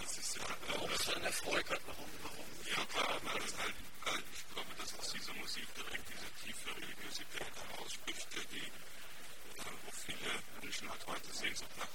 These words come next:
Speaker 1: haben, die sie aber nicht mehr genau orten können, also wo sie nicht mehr genau halt wissen,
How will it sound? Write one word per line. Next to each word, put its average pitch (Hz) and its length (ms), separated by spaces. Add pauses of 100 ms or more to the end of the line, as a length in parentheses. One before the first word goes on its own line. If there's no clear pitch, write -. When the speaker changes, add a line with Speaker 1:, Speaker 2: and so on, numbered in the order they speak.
(100)
Speaker 1:
haben, - 200
die - 80
sie - 120
aber - 140
nicht - 180
mehr - 100
genau - 280
orten - 380 (100)
können, - 140
also - 220
wo - 60
sie - 200
nicht - 140
mehr - 100
genau - 240
halt - 140 (160)
wissen, - 240